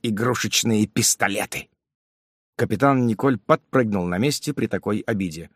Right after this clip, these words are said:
«Мастон!» «Николь!» «Когда вы пожелаете драться с помощью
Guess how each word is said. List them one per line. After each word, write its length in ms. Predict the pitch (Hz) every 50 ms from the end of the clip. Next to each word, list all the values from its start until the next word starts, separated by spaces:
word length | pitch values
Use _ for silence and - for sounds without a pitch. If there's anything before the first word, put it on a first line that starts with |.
| _ _ _ _ _ _ _ _ _ _ _ -
«Мастон!» 720 | 101 117 175 302 330 240 - - - 170 147 123 95 - _ _ _ _ _ _ _ _ _
«Николь!» 960 | - 87 82 82 95 101 92 - - - 98 92 90 82 78 76 73 71 - - _ _ _ _ _ _ _ _ _ _ _ _ _ _ _ _ _ _
«Когда 420 | - 151 147 131 123 156 208 180
вы 120 | 156 170 160
пожелаете 560 | - 160 135 165 170 165 165 165 - - 156
драться 340 | 143 156 165 143 - - 139
с 60 | -
помощью 500 | - 160 147 151 135 - - 151 151